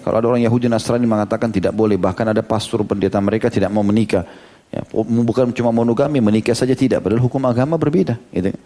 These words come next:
Ada juga yang mengatakan Nabi Muhammad sallallahu alaihi wasallam ini menikah poligami karena hawa nafsunya. Keliru. Dari mana hawa nafsu ini? Tidak mungkin, ya. Orang yang belum mengalami, teman-teman, dia hanya membayangkan, "Oh, ini berarti hawa nafsu."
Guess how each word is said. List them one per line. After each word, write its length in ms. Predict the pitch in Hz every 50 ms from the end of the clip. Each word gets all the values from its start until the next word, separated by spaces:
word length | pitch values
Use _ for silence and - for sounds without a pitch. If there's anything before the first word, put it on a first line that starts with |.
| - - - - - - -
Ada 180 | - - 104 127
juga 180 | 120 127 123 143
yang 80 | 135 127
mengatakan 380 | 120 117 - 127 123 135 131
Nabi 240 | 117 113 107 110 110
Muhammad 260 | 110 123 127 131 120
sallallahu 160 | - 117 104
alaihi 140 | 101 - 127 127
wasallam 160 | 131 123 123 123
ini 100 | 131 143 143 139 - - - - - 87
menikah 320 | 113 123 127 120 - 123
poligami 460 | 107 120 117 117 104 127 123 131 127 127
karena 160 | 127 117 110
hawa 220 | 101 110 113 117 113
nafsunya. 480 | 117 110 - - 143 127 113 98 92 - -
Keliru. 400 | 143 151 196 185 147 104 95 87
Dari 160 | 95 - 127
mana 260 | 156 185 208 196 165
hawa 220 | 143 120 110 110 113
nafsu 400 | 113 117 113 - - - - -
ini? 80 | - - - _ _ _ _ _ _ _ _ _ _ _
Tidak 220 | - - - 127 123
mungkin, 480 | 151 180 190 170 - 185 104 98 101
ya. 180 | 104 98 104 202 196 - - - - - - _ _ _ - -
Orang 320 | 113 131 151 170 170 165
yang 80 | 160 147
belum 240 | 139 147 151 143
mengalami, 480 | 143 135 135 131 131 131 139 151 160 151
teman-teman, 480 | - 131 120 117 113 117 131 151 151 143
dia 120 | 147 139 143
hanya 160 | 135 131 127
membayangkan, 800 | 127 123 117 113 110 117 120 127 123 - 143 143 147 143 135 -
"Oh, 80 | 113 113
ini 160 | 110 107 113
berarti 240 | 101 113 107 - 113
hawa 240 | 101 95 95 95
nafsu." 320 | 101 117 - - - 87